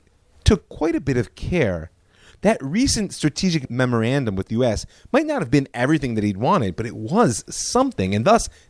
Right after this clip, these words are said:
not to be thrown away lightly. One point on which President Reagan and his cabinet had agreed and made abundantly clear was that no matter the scale of the P L O threat,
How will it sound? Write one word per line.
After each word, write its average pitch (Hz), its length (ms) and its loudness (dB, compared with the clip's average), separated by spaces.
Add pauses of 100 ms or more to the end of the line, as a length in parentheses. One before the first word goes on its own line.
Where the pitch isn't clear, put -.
not 285 340 2
to - 80 -14
be 196 180 -2
thrown 127 400 -2
away 95 400 0
lightly. 92 560 0 (1000)
One 190 280 0
point 156 340 -2 (200)
on 110 140 2
which 117 240 0
President 117 320 -2
Reagan 104 380 0 (460)
and 123 160 2
his 113 120 -4
cabinet 107 420 0
had 101 200 -2
agreed 98 420 0
and 92 140 -6
made 107 180 4
abundantly 98 720 -2
clear 107 460 -2 (260)
was 120 120 0
that 120 160 0
no 127 200 0
matter 165 500 0
the 196 120 -4
scale 143 640 -2
of 107 160 -8
the 110 80 -4
P - 240 -4
L 139 140 2
O 110 140 2
threat, - 560 -4